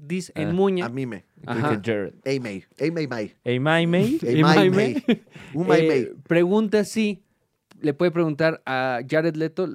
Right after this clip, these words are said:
Speaker 1: el protagonista de esta película,
Speaker 2: Ajá.
Speaker 1: si es un vampiro.
Speaker 3: Ya,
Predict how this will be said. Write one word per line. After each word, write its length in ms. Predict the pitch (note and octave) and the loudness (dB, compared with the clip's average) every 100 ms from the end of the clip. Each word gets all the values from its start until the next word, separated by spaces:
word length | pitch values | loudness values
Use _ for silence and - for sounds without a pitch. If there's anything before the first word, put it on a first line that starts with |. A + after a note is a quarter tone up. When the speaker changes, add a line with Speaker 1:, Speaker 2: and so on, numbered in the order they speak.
| - | -10
Speaker 1:
el 220 | C3 C3 | -10 -10
protagonista 580 | - C3 C3+ C#3+ D3 E3 | -8 -6 -4 -4 -4 -4
de 80 | C#3+ | -4
esta 180 | C#3+ C#3+ | -6 -6
película, 460 | C#3 C#3+ E3+ F3 - _ | -6 -4 -4 -4 -6 _
Speaker 2:
Ajá. 160 | G2 | -10
Speaker 1:
si 160 | F#2+ G2 | -4 2
es 160 | D3+ D#3 | 2 2
un 140 | C#3+ | 0
vampiro. 460 | C3+ B2+ B2+ A2+ - | 0 -2 -4 -6 -10
Speaker 3:
Ya, 260 | G#2+ G2 | -8 -8